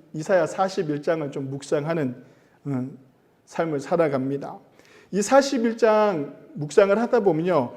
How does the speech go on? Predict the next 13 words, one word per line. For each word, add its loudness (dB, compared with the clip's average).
십 -6
절에서 12
"두려워하지 10
말라. 4
내가 6
너와 10
함께함이라. 4
놀라지 6
말라. 4
나는 0
내 4
하나님이 0
됨이라." 2